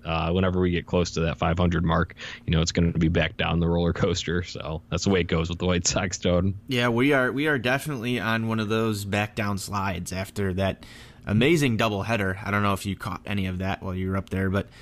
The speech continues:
Speaker 2: um, you know, you have this amazing doubleheader, a, an Abreu walk-off, and then you go into that Fourth of July game, you get tossed around a little bit by Detroit, off day.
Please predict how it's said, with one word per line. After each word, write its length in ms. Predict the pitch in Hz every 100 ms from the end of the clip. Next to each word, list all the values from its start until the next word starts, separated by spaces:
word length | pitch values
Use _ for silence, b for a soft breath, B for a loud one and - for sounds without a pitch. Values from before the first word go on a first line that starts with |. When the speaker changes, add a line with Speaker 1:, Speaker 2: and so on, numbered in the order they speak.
| B B -
Speaker 2:
um, 500 | 95 95 92 90 87 - - - -
you 120 | 110
know, 60 | 107
you 180 | 113
have 120 | 120 113
this 160 | 120
amazing 460 | 117 110 117 120 117
doubleheader, 640 | 120 117 110 117 117 104
a, 200 | 95 85
an 140 | 92
Abreu 380 | 90 110 113 117
walk-off, 640 | 117 113 113 127 120 120 107
and 120 | 95
then 300 | 95 95 92 B B B B -
you 120 | 98
go 160 | 113 113
into 100 | 107
that 180 | 110 104
Fourth 240 | 117 110
of 60 | 98
July 340 | 107 107 113
game, 360 | 104 113 113 101
you 260 | 95 104
get 120 | - - - - - -
tossed 360 | 120 117 -
around 260 | 110 113 113
a 40 |
little 200 | 110 110
bit 200 | 107 117
by 160 | 110 101
Detroit, 500 | 92 - 120 123 131 B B B - -
off 260 | 110 117
day. 340 | 117 117 120